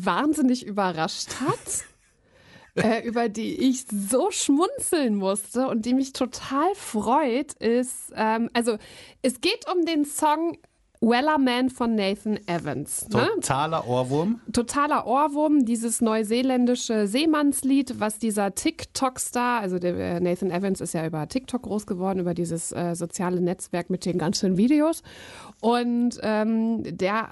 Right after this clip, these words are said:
Speaker 1: hat halt immer so kurze Clips aufgenommen, wie der so Shanties nachgesungen hat.
Speaker 2: Genau.
Speaker 1: Und dadurch ist er bekannt geworden, ist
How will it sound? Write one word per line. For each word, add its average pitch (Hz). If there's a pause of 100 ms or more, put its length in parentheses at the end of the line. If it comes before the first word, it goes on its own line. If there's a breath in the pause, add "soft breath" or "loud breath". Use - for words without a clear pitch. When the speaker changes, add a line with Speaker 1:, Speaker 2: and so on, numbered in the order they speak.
Speaker 1:
hat 220
halt 233
immer 226
so 196
kurze 240
Clips -
aufgenommen, 220
wie 226
der 214
so 208
Shanties 262
nachgesungen 123
hat. 156
Speaker 2:
Genau. 127
Speaker 1:
Und 175
dadurch 233
ist 208
er 202
bekannt 262
geworden, 233
ist 220